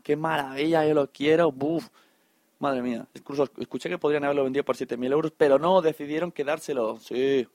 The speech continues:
Como la puta cabra. Eh, así que, bueno, yo...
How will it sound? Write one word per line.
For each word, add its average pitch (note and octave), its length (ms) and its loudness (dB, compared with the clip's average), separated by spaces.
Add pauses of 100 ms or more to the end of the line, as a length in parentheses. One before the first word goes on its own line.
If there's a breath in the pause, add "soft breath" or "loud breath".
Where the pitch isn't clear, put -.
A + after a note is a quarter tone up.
(340)
Como - 160 -20
la - 60 -18
puta - 180 -20
cabra. - 220 -20 (1300 loud breath)
Eh, C#3+ 240 2
así C3 220 -2
que, D3 180 2
bueno, G#2+ 280 0
yo... C#2 440 -2